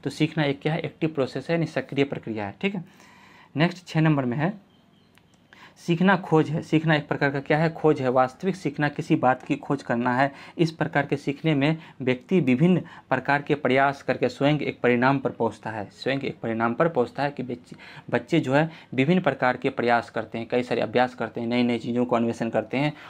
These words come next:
और स्वयं के जो है उस परिणाम की ओर पहुँचते हैं। तो वो प-, सीखना जो है एक प्रकार का क्या कहलाता है? खोज कहलाता है। ठीक है, नेक्स्ट सातवां नंबर में है सीखना वातावरण की एक उपज है। सीखना क्या है? वातावरण की एक उपज है,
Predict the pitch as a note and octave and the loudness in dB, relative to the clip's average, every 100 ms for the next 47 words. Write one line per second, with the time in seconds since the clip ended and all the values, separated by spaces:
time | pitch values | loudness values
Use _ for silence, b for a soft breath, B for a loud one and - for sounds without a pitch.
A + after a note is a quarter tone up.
0 | B B2+ - D3+ E3+ D#3+ B2+ C3+ - - | B -4 -2 0 0 0 -2 -4 -6 -4
1 | A#2+ A#2 A#2 - A#2 - A2+ - C#3+ G3 | -2 0 -2 0 -2 -2 -6 -4 2 2
2 | G3 B B B2 C3 - - B2 A2+ - | 0 B B -4 -2 -4 -14 -6 -6 -4
3 | B2 A#2+ A2 B2 B2 - - A2+ A2+ B2 | -6 -4 -4 -2 -4 -6 -8 -6 -4 -4
4 | A#2+ A#2 - G3 G3 B B - - D#3 | -4 -4 -2 -2 -4 B B -6 -2 -2
5 | - G#2+ G2+ G2+ G#2 F#3 E3 - B B | -2 -6 -6 -8 -6 -4 -6 -10 B B
6 | B B B2+ D#3 D#3+ - B2+ D#3 D#3 C#3+ | B B 0 0 0 -2 -2 2 2 2
7 | B2+ B2+ F3 F#3 B - - D#3 D#3+ D#3 | 2 2 0 -4 B -8 -2 0 4 4
8 | C3+ C#3 C#3 C#3+ D3+ C3 A#2+ - B2+ A#2 | 4 2 2 0 0 -2 -2 -4 -2 -2
9 | A2 F#2 F#2+ C3+ B2 B2+ - D3 A2+ A2 | -6 -14 -8 -6 -4 -4 -2 -4 -4 -6
10 | A#2 A#2 B2 D#3 D#3+ C3 B2 C#3+ D3 F#3 | -4 -2 0 0 -2 -2 0 0 2 0